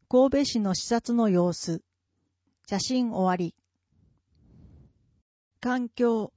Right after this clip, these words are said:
経済常任委員会、七月二十七日から二十九日。視察先、項目の順に読みます。埼玉県さいたま市、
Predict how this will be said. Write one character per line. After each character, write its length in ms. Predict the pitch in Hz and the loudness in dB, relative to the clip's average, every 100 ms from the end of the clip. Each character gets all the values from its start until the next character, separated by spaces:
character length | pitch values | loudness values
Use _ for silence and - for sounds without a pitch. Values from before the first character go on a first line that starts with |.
| - | -4
経 260 | 262 254 | 0 0
済 380 | 220 180 165 - - | 2 0 -2 -6 0
常 280 | 208 233 247 | 4 4 4
任 380 | 240 247 247 | 0 0 0
委 40 | 247 | -2
員 120 | 214 | -4
会、 340 | - 165 143 - _ _ _ _ _ | -4 -6 -6 -10 _ _ _ _ _
七 300 | - - 240 | -14 -6 -2
月 320 | 247 240 240 | -2 0 2
二 160 | 247 269 | 2 2
十 200 | 233 196 | 2 2
七 200 | - 214 | 0 -2
日 240 | 220 - | -2 -4
か 140 | 208 | -4
ら 220 | 196 185 - _ | -2 -4 -6 _
二 140 | 214 240 | -2 2
十 240 | 233 190 | 4 4
九 160 | - 220 | 2 -2
日。 420 | 185 - 170 - _ _ _ _ _ _ _ _ _ | -2 -6 -12 -12 _ _ _ _ _ _ _ _ _
視 120 | - | -6
察 220 | - 233 - | -2 -2 -2
先、 520 | 233 226 - 208 - _ - | -4 -4 -2 -4 -6 _ -2
項 220 | 226 240 | 2 4
目 260 | 247 - | 4 4
の 140 | 247 247 | 2 2
順 300 | 247 247 240 | 2 2 2
に 180 | 233 220 | 0 2
読 160 | 196 | 2
み 140 | 196 190 | 2 0
ま 140 | 180 | -4
す。 240 | - - _ _ _ _ _ _ _ _ _ _ _ _ | -6 -16 _ _ _ _ _ _ _ _ _ _ _ _
埼 220 | - 247 254 | -6 -2 -2
玉 320 | 247 254 254 | 0 0 0
県 280 | - 175 165 | -2 -2 -2
さ 180 | - | -4
い 60 | 226 | -4
た 140 | - | -2
ま 120 | 226 220 | -2 -2
市、 320 | - 160 | -6 -10